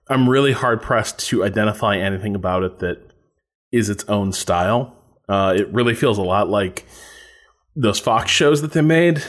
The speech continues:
um, Almost Human and, uh, Min-,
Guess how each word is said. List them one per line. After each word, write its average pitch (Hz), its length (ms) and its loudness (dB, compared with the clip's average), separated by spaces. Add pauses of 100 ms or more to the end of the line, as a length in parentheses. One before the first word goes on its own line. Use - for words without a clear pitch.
(100)
um, 202 580 2 (420)
Almost 110 380 0
Human 120 640 0
and, 98 320 -2
uh, 92 160 0
Min-, 87 240 -4